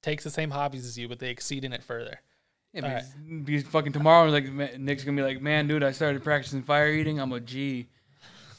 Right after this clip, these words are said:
Speaker 2: And, like, "Motherfucker, like, that was my, I wanted to eat fire. Now, now I
Speaker 1: No.
Speaker 2: can't eat fire, but you're eating fire."
Speaker 1: No, I, I'll never eat fire. Me and fire don't get along. You don't have to worry about that one. Juggling, on the other hand, look, I'm gonna start juggling shoes 'cause it's all I got here. Um, but next thing you know, I'm gonna be juggling,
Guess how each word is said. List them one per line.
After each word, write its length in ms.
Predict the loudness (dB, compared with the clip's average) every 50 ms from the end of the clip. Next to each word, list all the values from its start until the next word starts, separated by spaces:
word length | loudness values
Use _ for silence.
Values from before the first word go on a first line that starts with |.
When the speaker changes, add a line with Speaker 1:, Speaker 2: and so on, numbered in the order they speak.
| -20 -12 -10
Speaker 2:
And, 100 | -8 -6
like, 160 | -6 -6 -6 -6
"Motherfucker, 640 | -6 -6 -6 -6 -6 -6 -6 -4 -4 -4 -4 -4 -4
like, 160 | -6 -6 -4
that 140 | -2 0 0
was 140 | 0 0 -2
my, 140 | -2 -4 -4
I 160 | -2 -2 0
wanted 360 | 0 2 2 2 2 2 2
to 80 | 0 -2
eat 240 | -2 -2 -4 -6 -4
fire. 340 | -2 0 2 2 2 2 2
Now, 260 | 0 0 -2 -2 -4 -8 -12 -16 -14
now 220 | -12 -8 -6 -4
I 60 | -2
Speaker 1:
No. 100 | -2 -2
Speaker 2:
can't 180 | -2 -4 -4 -4
eat 160 | -6 -8 -8
fire, 300 | -8 -6 -4 -4 -4 -4
but 120 | -6 -6 -4
you're 120 | -4 -4
eating 260 | -4 -4 -6 -8 -8
fire." 400 | -10 -12 -10 -10 -8 -6 -4 -4
Speaker 1:
No, 80 | -2 -2
I, 220 | 0 0 0 2 4
I'll 140 | 6 6 6
never 240 | 4 2 2 0 0
eat 160 | -2 -6 -6
fire. 240 | -8 -8 -8 -6 -6
Me 120 | -4 -4
and 120 | -4 -4
fire 220 | -4 -4 -4 -4 -6
don't 160 | -8 -10 -12
get 80 | -10 -10
along. 260 | -8 -8 -8 -8 -8
You 60 | -8
don't 100 | -8 -6
have 100 | -8 -8
to 60 | -10 -10
worry 100 | -12 -12
about 140 | -12 -10 -8
that 140 | -8 -8 -8
one. 100 | -10 -18 -20 -20 -20 _ 2
Juggling, 420 | 4 4 6 6 6 4 4 4
on 80 | 0 -6
the 80 | -6
other 160 | -6 -8 -8 -8
hand, 220 | -10 -12 -12 -10
look, 60 | -10 -8
I'm 40 | -8
gonna 80 | -6 -2
start 220 | -2 -2 -2 -2
juggling 340 | -4 -6 -6 -6 -8 -8 -6
shoes 360 | -4 -4 -4 -6 -8 -10 -12
'cause 160 | -12 -12 -14
it's 140 | -12 -8 -6
all 140 | -6 -6 -6
I 20 | -8
got 180 | -10 -10 -8 -10
here. 220 | -12 -14 -14 -16 -18 _ _ _ _ _ _ _ _ _ _ -16
Um, 260 | -10 -8 -8 -6 -6
but 120 | -8 -8 -6
next 180 | -6 -6 -6
thing 100 | -8 -10
you 60 | -8 -6
know, 160 | -6 -6 -6
I'm 100 | -8 -10
gonna 100 | -14 -14
be 100 | -14 -12
juggling, 400 | -8 -6 -6 -6 -6 -10 -14 -16